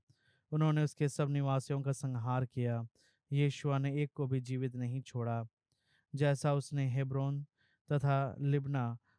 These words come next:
और उसके इस राजा के साथ किया था, वैसा उसने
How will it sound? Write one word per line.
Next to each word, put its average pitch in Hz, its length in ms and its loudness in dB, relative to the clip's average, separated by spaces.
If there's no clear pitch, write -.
और 135 300 2
उसके 143 360 -2
इस 135 200 -4
राजा 131 320 0
के 131 180 -4
साथ 123 240 -2
किया 131 360 -2
था, 135 260 -6
वैसा 147 380 2
उसने 127 500 -4